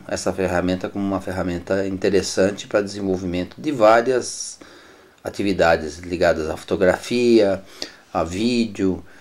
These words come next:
a desenho, a animação. Bom,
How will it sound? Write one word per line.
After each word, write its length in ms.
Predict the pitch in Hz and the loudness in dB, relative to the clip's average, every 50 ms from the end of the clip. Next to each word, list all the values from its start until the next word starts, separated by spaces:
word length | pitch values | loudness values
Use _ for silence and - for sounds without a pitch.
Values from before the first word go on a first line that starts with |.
| - - _ - | -20 -16 _ -2
a 200 | 95 90 85 85 | 0 0 0 0
desenho, 720 | 85 98 95 92 85 87 104 113 120 123 120 113 107 95 | 2 4 4 4 4 4 4 4 4 6 4 4 2 2
a 40 | 90 | 2
animação. 960 | 87 90 90 90 85 82 - - - - 127 123 123 120 113 113 107 107 101 95 - - - | 4 4 2 2 2 0 0 -2 -2 0 0 2 2 2 0 0 -2 -4 -8 -12 -16 -14 -8
Bom, 240 | 110 104 98 85 85 | -2 0 0 0 -2